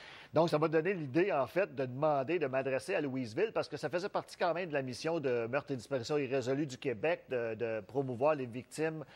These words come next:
de, de les rendre visibles par le moyen de, par le, notre site Internet, soit par les, les affiches sur les remorques, qui d'ailleurs, on va en avoir d'autres au printemps.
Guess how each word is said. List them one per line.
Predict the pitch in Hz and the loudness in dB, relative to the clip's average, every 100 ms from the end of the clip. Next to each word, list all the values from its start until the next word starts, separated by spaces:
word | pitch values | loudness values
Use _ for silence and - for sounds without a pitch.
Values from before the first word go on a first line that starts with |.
| - - | -18 0
de, | 123 | 2
de | 120 117 117 | 4 2 2
les | 135 | 2
rendre | 131 165 143 | 2 0 0
visibles | 143 120 147 170 | -2 0 0 0
par | - 131 | 2 2
le | 131 | 2
moyen | 135 131 131 147 156 | -2 -2 -2 -2 -2
de, | 135 123 113 110 | 0 0 0 0
par | 131 131 | 2 2
le, | 113 | 0
notre | 123 131 | -4 -2
site | 165 147 | -2 0
Internet, | 139 147 117 127 170 - - - | -2 -2 -4 -2 -4 -6 -12 -18
soit | - - 131 170 | -10 -2 2 2
par | 151 139 | 2 0
les, | 139 135 | 0 0
les | 131 127 | 0 2
affiches | 135 - 175 - | 0 0 -2 -2
sur | 139 | 0
les | 139 | 2
remorques, | 120 123 147 185 | 2 -2 -2 -6
qui | - | -6
d'ailleurs, | 117 127 139 160 131 | -2 2 4 2 2
on | |
va | 127 | -2
en | 127 | 0
avoir | 131 127 | 2 2
d'autres | 135 147 147 | 0 -2 -2
au | |
printemps. | 117 123 113 156 | -2 -4 -4 -6